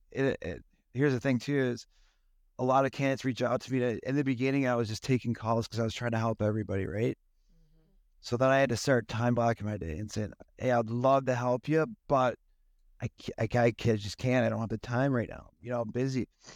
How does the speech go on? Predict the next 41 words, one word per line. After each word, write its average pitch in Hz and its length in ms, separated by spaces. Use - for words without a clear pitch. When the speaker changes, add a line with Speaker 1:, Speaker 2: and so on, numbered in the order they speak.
Speaker 1:
But 147 120
a 143 40
little 151 220
trick 151 320
for, 135 380
you 139 100
know, 131 100
these 127 160
people 135 160
that 131 100
are 120 240
looking 127 300
to, 113 100
for - 140
jobs 123 400
and 117 120
they're 117 160
struggling 127 420
to 113 60
find 123 180
a 110 60
job, 123 340
it's 110 160
like, 117 200
"Hey, 160 320
take 156 300
your 202 140
resume, 131 480
put 156 180
it 151 100
in 147 100
Chat 135 280
G 139 120
P 151 140
T, 120 420
and 127 100
say, 131 240
'Hey, 135 220
tailor 143 420
my 165 180
resume 143 640